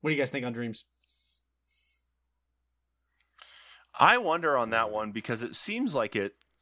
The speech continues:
Speaker 2: it might have a problem, though, because it splits it. I mean, you're, you're having to take the time to actually go and look for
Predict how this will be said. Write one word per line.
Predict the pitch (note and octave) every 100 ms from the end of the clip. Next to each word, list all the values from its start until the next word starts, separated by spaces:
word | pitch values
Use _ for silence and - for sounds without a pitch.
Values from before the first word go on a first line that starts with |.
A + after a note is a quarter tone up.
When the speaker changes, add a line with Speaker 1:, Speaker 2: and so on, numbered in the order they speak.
| _ _ _ - - - _ _ -
Speaker 2:
it | D3
might | E3+
have | E3+ A#2+
a |
problem, | - B2+ C3+ A#2
though, | G#2
because | G2+ - A#2
it | A2 D2+
splits | - F#2 -
it. | F2+
I | F2+
mean, | G#2+
you're, | A2 G#2 F#2+ - - - -
you're | A2 A2+ G#2 G#2
having | - C3 C#3 B2+
to |
take | A2+ A#2 G#2
the | F#2
time | G2 G2 G2
to | F#2
actually | F2 G2+
go | F2 F#2 F2
and | E2+
look | F2+ -
for | - F2 E2+